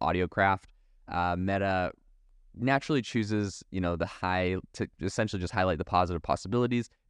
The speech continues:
They envision a tool that can inspire musicians and assist individuals in iterating their compositions in new and exciting ways. But we've also seen,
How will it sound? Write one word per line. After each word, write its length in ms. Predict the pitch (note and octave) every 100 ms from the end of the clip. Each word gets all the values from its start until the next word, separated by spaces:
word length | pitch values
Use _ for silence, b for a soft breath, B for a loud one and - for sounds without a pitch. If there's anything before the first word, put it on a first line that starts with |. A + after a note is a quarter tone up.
| G2+
They 80 |
envision 300 | G2+ G2 G2
a 60 | F2+
tool 300 | - G2+ F#2
that 180 | F#2 -
can 280 | - F2+ F2
inspire 460 | D#2+ - F2+ F2
musicians 840 | F2 E2+ G2+ G2 - G2+ G2 F#2+ F2+
and 100 | E2
assist 440 | - F#2+ E2+ -
individuals 800 | - E2+ E2+ G2 G2 F#2 F#2 F#2
in 200 | E2 D#2+
iterating 480 | - F2+ F2+ F2 E2+
their 100 | D#2
compositions 680 | - F2 - F2+ E2+ F#2 E2+
in 200 | E2 D#2+ -
new 440 | F2+ F#2+ F2+ F2 F#2
and 100 | -
exciting 400 | D#2+ - E2+ D#2+
ways. 300 | D#2 F2+ G#2+ - - - - _
But 280 | C#3 C3+ -
we've 180 | A#2 -
also 260 | B2 -
seen, 560 | D#3 - C#3+ C3+ B2 A#2+